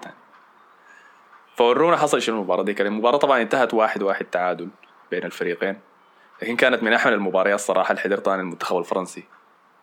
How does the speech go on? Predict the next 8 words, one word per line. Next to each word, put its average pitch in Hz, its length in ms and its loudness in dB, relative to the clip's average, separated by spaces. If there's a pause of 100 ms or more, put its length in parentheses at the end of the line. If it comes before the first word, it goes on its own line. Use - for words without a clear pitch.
(180)
لحد 87 280 -6
هسه. - 240 -16 (1040)
منو 113 180 2
يمشينا 127 400 2
سريع 101 240 0
كده 98 160 0
على 90 100 0
المباراة؟ 82 300 -6